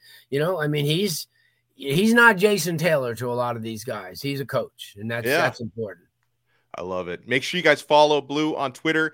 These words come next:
Speaker 2: at Larry Bluestein. Make sure you follow me at Alex Dono and follow our show at Locked On Canes. And if you follow us at Locked On Canes, we will follow you back,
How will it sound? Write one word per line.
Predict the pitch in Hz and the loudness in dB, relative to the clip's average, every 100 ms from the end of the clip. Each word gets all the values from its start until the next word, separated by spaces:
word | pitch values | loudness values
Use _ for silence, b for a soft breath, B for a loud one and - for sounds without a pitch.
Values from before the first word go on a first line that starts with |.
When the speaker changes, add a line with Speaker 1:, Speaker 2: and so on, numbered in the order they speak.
| b b b | b b b
Speaker 2:
at | 135 135 | 0 0
Larry | 143 143 139 | 0 0 0
Bluestein. | 113 147 147 - 151 147 143 | -4 -4 -4 -6 -6 -6 -4
Make | 139 131 | -2 -4
sure | - 151 151 151 | -6 -6 -6 -6
you | 127 | -8
follow | - 139 135 | -2 0 0
me | 135 147 147 | -2 -4 -4
at | 131 127 | -4 0
Alex | 127 131 - - | 0 0 -4 -6
Dono | 127 127 123 | -4 -2 -2
and | 113 | -4
follow | - 151 147 135 | 0 0 2 0
our | 120 | -2
show | - 123 117 120 | -4 -4 -4 -4
at | 110 98 | -8 -6
Locked | 101 104 107 | -6 -6 -10
On | 95 90 | -12 -12
Canes. | 95 87 87 - - | -12 -12 -12 -18 -10
And | 101 | -10
if | |
you | 143 | -8
follow | 170 277 269 | -2 0 2
us | 147 160 | 0 -4
at | 127 | -4
Locked | 123 123 | -4 -4
On | 120 | -10
Canes, | 117 110 110 | -8 -10 -10
we | 107 | -8
will | 107 | -8
follow | 101 98 92 | -6 -6 -6
you | 90 | -8
back, | 78 87 90 | -4 -4 -4